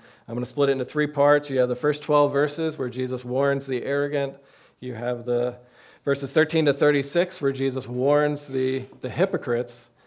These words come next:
And then it ends with a weeping and warning for the unwilling. And so look, verses twelve, one through twelve here. Jesus starts by just saying that the greatest danger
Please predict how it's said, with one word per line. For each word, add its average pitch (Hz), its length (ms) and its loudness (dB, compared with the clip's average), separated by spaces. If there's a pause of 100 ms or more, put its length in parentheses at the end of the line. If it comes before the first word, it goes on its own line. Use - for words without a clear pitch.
(140)
And 127 100 -6
then 135 80 0
it 127 100 0
ends 160 320 2
with 139 160 2
a 131 40 2
weeping 151 440 0
and 131 120 0
warning 127 320 -2
for 127 100 -10
the 117 140 -6
unwilling. 110 480 -6 (1400)
And - 100 -20
so 123 320 -8
look, 143 200 -2
verses 156 300 4
twelve, 120 440 2 (1200)
one 127 240 -4
through 123 140 -8
twelve 117 340 -4
here. 107 280 -10 (1300)
Jesus 196 280 0
starts 175 340 8
by 160 120 4
just 156 180 0
saying 151 220 6
that 135 120 2
the 135 60 2
greatest 143 520 4
danger 120 680 0